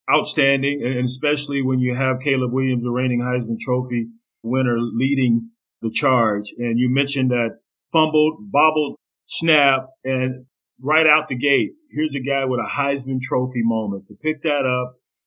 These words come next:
with a, a defender bearing down on him, hitting him as he throws, and it goes for sixty, seventy yards and a touchdown. That's the offense and the, the antics, uh, <laughs> that we've, uh,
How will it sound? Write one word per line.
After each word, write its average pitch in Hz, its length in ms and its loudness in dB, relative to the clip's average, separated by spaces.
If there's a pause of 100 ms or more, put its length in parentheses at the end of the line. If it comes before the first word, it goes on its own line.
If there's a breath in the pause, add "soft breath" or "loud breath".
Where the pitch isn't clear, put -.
with 120 140 -4
a, 117 40 -2
a 110 220 -8
defender 143 720 -2 (220)
bearing 143 360 0
down 135 320 0
on 120 200 0
him, 110 320 -4
hitting 143 300 -2
him 127 200 -2
as 131 200 -2
he 127 260 -4
throws, 120 520 -2
and 120 300 -4
it 113 140 -6
goes 127 320 -2
for 123 180 -4
sixty, 127 380 -6
seventy 117 360 0
yards 110 440 -2 (320)
and 117 160 -2
a 107 40 -6
touchdown. 104 720 -8 (380)
That's 131 280 -2
the 127 140 -2
offense 131 720 -2
and 117 420 -2
the, 110 420 -2 (180)
the 135 300 -4
antics, 147 640 0 (320)
uh, 123 280 0
<laughs> 127 40 -2
that 127 200 2
we've, 147 320 4
uh, 123 460 2